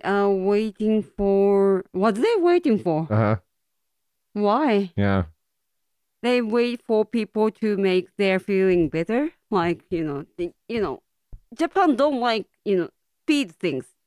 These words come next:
Speaker 1: You, we like slowly, slowly, slowly change.
Speaker 2: Yeah.
Speaker 1: That's, is why,
Speaker 2: That's
Speaker 1: don't
Speaker 2: what
Speaker 1: I?
Speaker 2: I, th-, I think, I think that what's gonna happen in the next fifty years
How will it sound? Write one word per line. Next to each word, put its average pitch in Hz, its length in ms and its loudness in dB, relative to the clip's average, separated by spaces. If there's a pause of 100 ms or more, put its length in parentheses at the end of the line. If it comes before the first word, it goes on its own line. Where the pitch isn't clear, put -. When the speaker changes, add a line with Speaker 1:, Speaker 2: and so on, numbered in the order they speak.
(140)
Speaker 1:
You, 254 240 -2
we 269 180 -4
like 220 260 -2 (360)
slowly, 214 760 -2
slowly, 196 600 0 (100)
slowly 170 500 -2 (260)
change. 143 460 -6 (300)
Speaker 2:
Yeah. 80 420 -2 (260)
Speaker 1:
That's, - 160 -6 (540)
is 175 160 -8
why, 143 440 -4 (200)
Speaker 2:
That's 165 120 0
Speaker 1:
don't 143 220 -2
Speaker 2:
what - 100 -4
Speaker 1:
I? - 20 -2
Speaker 2:
I, - 40 -2
th-, 170 160 -2
I 175 140 -2
think, 240 320 -2 (120)
I 139 140 0
think 196 220 0
that 117 280 2
what's 110 300 0
gonna 117 200 0
happen 95 360 0
in 90 80 2
the 87 100 2
next 87 260 0
fifty 92 300 -2
years 78 440 -2